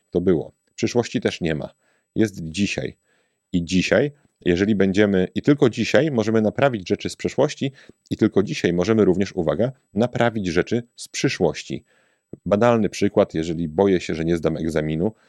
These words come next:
boję się strasznie, że nie zdam egzaminu i kręcę film, co to będzie, jak ja nie zdam tego egzaminu,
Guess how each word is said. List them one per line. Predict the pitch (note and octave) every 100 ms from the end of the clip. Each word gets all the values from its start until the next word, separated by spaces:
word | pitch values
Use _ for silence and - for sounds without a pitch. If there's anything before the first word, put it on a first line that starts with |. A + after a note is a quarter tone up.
| _ _
boję | D#2+ G#2 A2+
się | A2 G2
strasznie, | - F#2 F#2+
że | E2
nie | F2 D#2+
zdam | F2
egzaminu | E2+ F2 E2+ D2+ C#2 _ -
i | -
kręcę | G#2 A2 -
film, | - G#2 C#2
co | - -
to | G#2+
będzie, | G#2+ E2+ D#2
jak | D#2 -
ja | D2+
nie | E2 E2+
zdam | D#2
tego | D2+ E2 -
egzaminu, | D#2 D2+ D2 F#2+